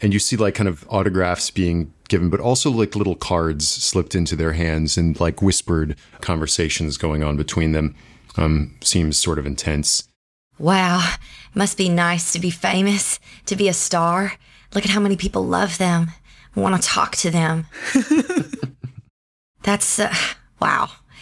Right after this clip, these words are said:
Speaker 2: <laughs> That's just really admirable to me. I just, I don't know if I could do it,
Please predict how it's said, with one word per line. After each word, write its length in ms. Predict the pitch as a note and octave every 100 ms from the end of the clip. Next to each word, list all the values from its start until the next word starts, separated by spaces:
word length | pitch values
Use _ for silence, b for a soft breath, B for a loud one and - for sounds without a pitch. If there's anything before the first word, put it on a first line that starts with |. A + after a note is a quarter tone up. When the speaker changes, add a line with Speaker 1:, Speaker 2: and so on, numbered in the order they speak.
| B B
Speaker 2:
<laughs> 480 | B B3+ - - -
That's 220 | B3 A#3+
just 180 | G#3+ G#3
really 240 | G3 F#3
admirable 480 | F3 E3+ D#3 D#3+ F#3+
to 160 | G3+ G#3+
me. 320 | G3 F#3 G3+ -
I 120 | - F#3
just, 300 | F3 - -
I 80 | F3+
don't 100 | F3+
know 120 | E3+
if 100 | E3+
I 60 | F#3
could 120 | F#3
do 160 | F#3 F#3
it, 200 | D#3